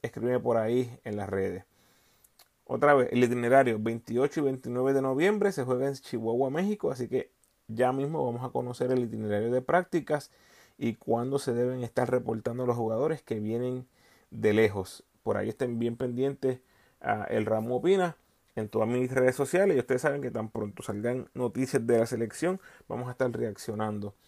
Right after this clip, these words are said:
Al momento, mi plan es, eh,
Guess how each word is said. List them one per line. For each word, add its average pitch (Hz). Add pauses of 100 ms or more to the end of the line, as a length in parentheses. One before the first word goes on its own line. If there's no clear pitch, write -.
(480)
Al 127
momento, 147
mi 123
plan 123 (140)
es, 165 (800)
eh, 113